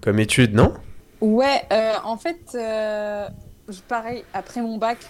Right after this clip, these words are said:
Speaker 2: je savais pas du tout quoi faire. Euh, je suis bénévole dans un cinéma, dans le cinéma associatif de ma commune.
Speaker 1: Mhm.
Speaker 2: Et, euh, j'avais, euh,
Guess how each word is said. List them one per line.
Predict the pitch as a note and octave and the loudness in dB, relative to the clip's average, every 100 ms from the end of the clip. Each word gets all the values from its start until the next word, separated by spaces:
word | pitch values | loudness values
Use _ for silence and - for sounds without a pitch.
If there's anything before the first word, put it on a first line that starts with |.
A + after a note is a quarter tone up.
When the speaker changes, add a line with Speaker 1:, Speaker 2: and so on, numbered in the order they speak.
| - | -16
Speaker 2:
je | F#3 | -16
savais | - F#3 F#3 | -14 -10 -8
pas | - - B3+ | -8 0 2
du | G#3+ G#3+ | 2 0
tout | A#3 | -2
quoi | G#3 G3 | 0 -2
faire. | - G#3+ C4+ - - - - - - | -2 -2 -4 -6 -18 -20 -20 -16 -6
Euh, | G3 F#3+ F#3+ F#3 F#3 F3+ F#3 | 0 0 0 -2 -2 -2 -4
je | E3+ F#3+ G#3+ | -8 -6 -6
suis | - - C#4+ A#3+ | -6 -6 -4 -2
bénévole | B3 A#3 G#3 A#3 A#3 G3+ | -2 -2 -2 -4 -4 -6
dans | G3 G3 F#3 | -8 -10 -8
un | G3 F#3+ F#3 | -8 -6 -8
cinéma, | - - G3+ G3 F#3+ F#3+ | -10 -6 -2 0 0 0
dans | G3 | -2
le | G3 | -6
cinéma | - A3 G#3 | -6 -4 -4
associatif | G3+ - G#3 G#3 - G3 | -6 -8 -8 -8 -6 -6
de | |
ma | F#3+ F3 | -4 -4
commune. | - G#3 B3+ E4+ E4 - - - | -4 -2 -2 -2 -6 -16 -8 0
Speaker 1:
Mhm. | F#2 G2+ C#3 B3 - | 2 6 4 4 2
Speaker 2:
Et, | G#3 G3+ | 2 4
euh, | G3 G3 F#3+ | 4 2 0
j'avais, | F3+ G3 F3+ G3 F#3+ F#3+ | -2 -4 -2 -4 -4 -4
euh, | F#3 F3+ | -6 -6